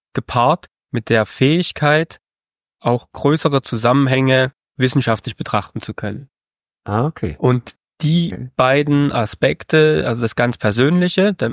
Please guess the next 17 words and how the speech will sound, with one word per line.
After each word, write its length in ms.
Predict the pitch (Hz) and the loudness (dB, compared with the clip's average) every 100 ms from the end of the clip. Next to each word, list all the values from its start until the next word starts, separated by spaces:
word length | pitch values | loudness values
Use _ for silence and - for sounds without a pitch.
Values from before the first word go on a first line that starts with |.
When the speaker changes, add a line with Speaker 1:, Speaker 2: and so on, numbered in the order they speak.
| - | -2
Speaker 1:
eigene 280 | 127 160 151 | 0 2 2
Mikrokosmos 800 | 147 - 139 139 139 143 139 - | 0 -2 0 0 0 0 0 0
und 180 | 110 113 | -4 -2
das 180 | 110 - _ _ _ _ _ _ _ _ _ | -6 -10 _ _ _ _ _ _ _ _ _
im 180 | - 120 | -2 2
Makrokosmos, 1040 | 117 135 147 135 139 131 139 135 - - 143 | 2 2 0 2 0 2 2 2 -2 -10 -8
was 480 | 139 135 127 117 | -8 -6 0 0
man 140 | 123 117 | 2 0
sich 160 | 107 | 0
eben 180 | 127 113 | 0 0
soziologisch 600 | 110 - 113 131 196 185 | 0 0 2 2 2 -2
so 100 | 175 | 0
anguckt, 560 | - 147 - 147 - - | 2 0 0 -2 -2 -8
Speaker 2:
Ja. 300 | 98 95 101 - _ _ - | -4 -2 -4 -10 _ _ -2
Speaker 1:
äh, 200 | 123 123 131 | 0 0 -2
ist 180 | - 117 | -2 -2
das, 240 | 117 | -2